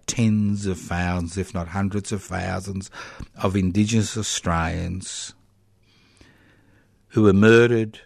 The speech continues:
raped, dispossessed. We can actually acknowledge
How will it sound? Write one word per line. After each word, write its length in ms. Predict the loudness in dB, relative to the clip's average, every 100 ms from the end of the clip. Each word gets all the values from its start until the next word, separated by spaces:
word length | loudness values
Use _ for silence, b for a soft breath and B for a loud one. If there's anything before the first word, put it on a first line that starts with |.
| _ _ _ _ _ _ -6
raped, 580 | -2 -2 -2 -8 -20 -20 _ _ _ _ _ _ -8
dispossessed. 960 | -6 -4 -6 -4 -6 -8 -12 -12 -16 -20 _ _ _ _ _ _ _ _ _ _ _ _ b b b b b
We 80 | 0
can 100 | 2
actually 360 | 0 0 2
acknowledge 1000 | 2 2 4 6 6 4 -2 -10 -10 -10